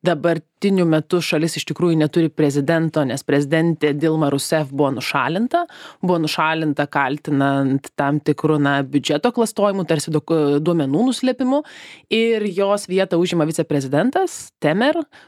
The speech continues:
kuris yra be galo nepopuliarus, jo populiarumas yra žemesnis nei dešim procentų, kuris pats yra kaltinamas korupcija,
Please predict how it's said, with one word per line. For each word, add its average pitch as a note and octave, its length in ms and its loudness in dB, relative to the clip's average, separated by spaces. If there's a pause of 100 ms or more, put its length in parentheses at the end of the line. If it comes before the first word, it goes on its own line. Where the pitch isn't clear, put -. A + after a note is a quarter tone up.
kuris E3+ 280 0
yra D#3+ 120 0
be D3 120 0
galo E3+ 240 2
nepopuliarus, D#3 640 0
jo F#3 80 0
populiarumas D#3 520 0
yra C#3 140 0
žemesnis D3 460 0
nei C3+ 120 2
dešim C#3+ 360 0
procentų, A3+ 460 0
kuris F3 200 0
pats D#3+ 280 -2
yra C#3+ 120 0
kaltinamas D#3+ 540 -2
korupcija, A#3+ 600 0